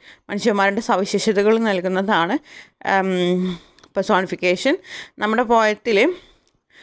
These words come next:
ആ, പാസിംഗ് ഡേ എന്ന് പറയുന്നതിന് ഹ്യൂമൻ ക്വാളിറ്റി നൽകുന്നുണ്ട്. അതൊരു ഫ്ലീറ്റിംഗ് നേച്ചറാണെന്ന് പറയുന്നുണ്ട്. പാസിംഗ് ഡേ എന്ന് പറയുന്നത്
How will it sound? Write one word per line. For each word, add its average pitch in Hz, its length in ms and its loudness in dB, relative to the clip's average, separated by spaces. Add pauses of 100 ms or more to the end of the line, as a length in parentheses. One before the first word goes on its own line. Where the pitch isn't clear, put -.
(200)
ആ, 196 160 0
പാസിംഗ് 226 680 2
ഡേ 226 440 2 (540)
എന്ന് 220 160 -2
പറയുന്നതിന് 214 580 2
ഹ്യൂമൻ 214 380 0
ക്വാളിറ്റി 202 500 0
നൽകുന്നുണ്ട്. 180 760 2 (340)
അതൊരു 208 220 2
ഫ്ലീറ്റിംഗ് 226 580 2
നേച്ചറാണെന്ന് 208 680 0
പറയുന്നുണ്ട്. 185 520 4
പാസിംഗ് 214 420 0
ഡേ 208 60 4
എന്ന് 214 200 2
പറയുന്നത് 220 520 2